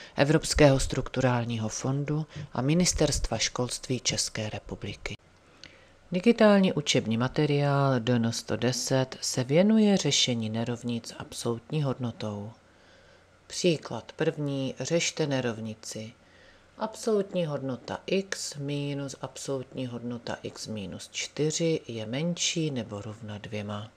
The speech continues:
Tuto nerovnici budeme řešit metodou nulových bodů. Výrazy v absolutní hodnotě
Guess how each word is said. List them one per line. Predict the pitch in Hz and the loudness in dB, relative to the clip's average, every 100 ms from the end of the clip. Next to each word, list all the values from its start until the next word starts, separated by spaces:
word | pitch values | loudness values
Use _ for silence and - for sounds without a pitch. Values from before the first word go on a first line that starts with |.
| _ _ _ _ - - - - - - - - - - - - - - - - | _ _ _ _ -20 -20 -20 -20 -18 -18 -18 -18 -20 -20 -20 -20 -20 -20 -20 2
Tuto | 233 196 | 4 6
nerovnici | 147 143 156 160 160 - 143 | 6 8 6 6 2 4 2
budeme | 139 139 120 117 | 4 4 2 2
řešit | 123 - 135 127 | 4 4 2 2
metodou | 165 196 180 170 | 2 4 6 6
nulových | 147 127 123 113 113 107 | 6 4 4 2 0 -2
bodů. | 113 113 110 107 110 - - - - _ 135 | -2 0 0 0 -2 -10 -20 -20 -20 _ -6
Výrazy | 127 127 131 147 156 208 220 | 0 2 2 2 4 2 2
v | 160 | 0
absolutní | - - 147 135 - 113 113 | 0 2 2 2 0 -6 -4
hodnotě | 120 131 127 - 123 | -2 0 0 0 -2